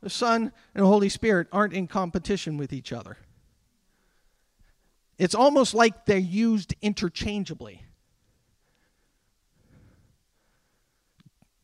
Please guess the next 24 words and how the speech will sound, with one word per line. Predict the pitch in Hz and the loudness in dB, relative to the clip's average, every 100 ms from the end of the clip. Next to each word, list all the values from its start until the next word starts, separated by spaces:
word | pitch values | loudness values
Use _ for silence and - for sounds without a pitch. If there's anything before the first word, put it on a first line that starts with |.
| _ | _
The | 151 | 4
Holy | 269 381 | 6 6
Spirit | 220 - 302 208 | 2 2 2 4
isn't | 214 208 185 | 0 -2 -6
concerned | 190 180 226 214 175 | -4 -4 -4 -4 -6
that | 160 | -6
Jesus | 175 220 175 165 | -4 -2 -4 -4
gave | 180 160 | -4 -2
gifts | 190 180 | -2 -4
to | - | -6
men, | 170 180 160 | -6 -6 -6
because | 165 185 156 | -4 -4 -4
if | - | -4
you | 285 | -8
find | - 240 226 | -6 -4 -2
out | 220 165 | -2 -2
and | 190 | -6
you | 185 | -8
study | - 214 202 165 | -4 -2 -2 -4
Jesus, | 139 202 214 156 - | -6 -6 -4 -6 -4
it | 226 | -4
will | 208 | -4
find | 185 196 185 180 | -4 -2 -2 -2
some, | 202 | -4